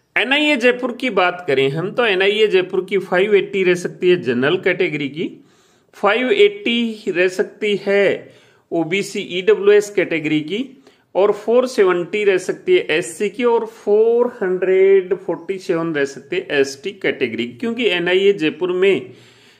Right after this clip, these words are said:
ज्यादा वैकेंसी नहीं रहती हैं मॉप अप राउंड के लिए, लास्ट राउंड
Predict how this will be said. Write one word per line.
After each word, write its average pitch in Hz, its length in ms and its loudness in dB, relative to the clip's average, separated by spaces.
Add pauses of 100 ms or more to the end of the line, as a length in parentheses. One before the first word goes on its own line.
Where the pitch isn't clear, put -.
(120)
ज्यादा 226 320 2
वैकेंसी 240 840 0
नहीं 202 360 2
रहती 156 340 2
हैं 170 560 -4
मॉप 180 260 -4
अप 131 180 -4
राउंड 110 340 -6
के 135 100 -2
लिए, 131 280 -4
लास्ट 160 440 0
राउंड 107 220 -2